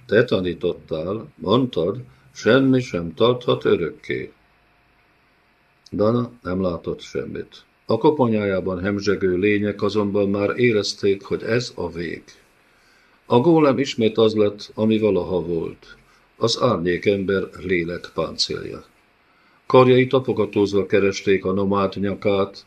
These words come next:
de már késő. Kán még egyszer belemártotta tőrét Dana torkába, ám ezúttal egyetlen mozdulattal keresztbe is metszette,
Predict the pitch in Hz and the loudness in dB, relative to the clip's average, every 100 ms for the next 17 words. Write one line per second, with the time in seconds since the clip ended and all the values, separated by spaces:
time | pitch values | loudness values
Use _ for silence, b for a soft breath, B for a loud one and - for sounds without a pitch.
0 | _ - 139 143 127 117 104 - - 78 | _ -2 2 2 2 0 0 -4 -12 -12
1 | - - - - _ _ _ _ _ _ | -10 -8 -8 -12 _ _ _ _ _ _
2 | _ - 110 113 120 - - 107 92 92 | _ 2 4 6 2 -4 0 4 4 4
3 | - 95 92 95 95 90 92 - 90 - | -2 -2 0 0 0 0 -4 -4 -6 -4
4 | 90 - 95 92 92 92 92 98 95 92 | -6 0 2 2 0 -2 -4 -2 -2 -2
5 | 107 98 95 104 98 104 104 B B B | 0 0 2 0 0 0 -2 B B B
6 | B 135 156 160 135 - 131 151 156 123 | B 2 4 2 0 2 2 2 2 2
7 | 123 113 123 117 117 110 107 107 104 - | 2 2 2 2 4 4 4 4 4 2
8 | 170 160 117 107 98 - 98 101 - 80 | 2 4 2 2 0 2 -4 -2 -2 -4
9 | - 65 | -6 -10